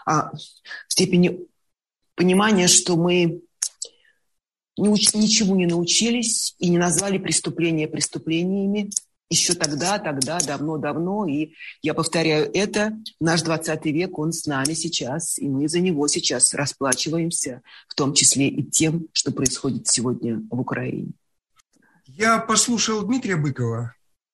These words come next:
Speaker 2: который рассуждал об истоках, не побоюсь этого слова, русского фашизма.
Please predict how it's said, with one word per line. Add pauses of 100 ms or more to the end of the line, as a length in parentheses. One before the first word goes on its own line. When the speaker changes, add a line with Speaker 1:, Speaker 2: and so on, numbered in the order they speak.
(640)
Speaker 2:
который
рассуждал (1200)
об
истоках,
не
побоюсь
этого
слова,
русского
фашизма.